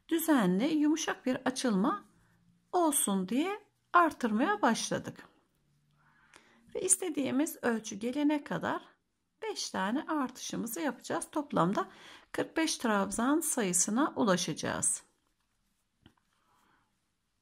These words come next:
Birden fazla artışımızı yapmıyoruz tabii ki sıramızda. Sıramızı tamamlayalım.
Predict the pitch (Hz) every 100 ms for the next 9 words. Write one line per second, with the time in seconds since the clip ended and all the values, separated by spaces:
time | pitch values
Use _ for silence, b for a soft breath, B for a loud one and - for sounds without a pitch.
0 | _ _ _ _ _ - 285 240 214 214
1 | 196 185 339 - 247 208 208 - - 302
2 | 427 330 - - 143 165 - - 170 -
3 | - - - 170 - 185 - _ - -
4 | 381 202 - 359 - 392 226 160 170 180
5 | 214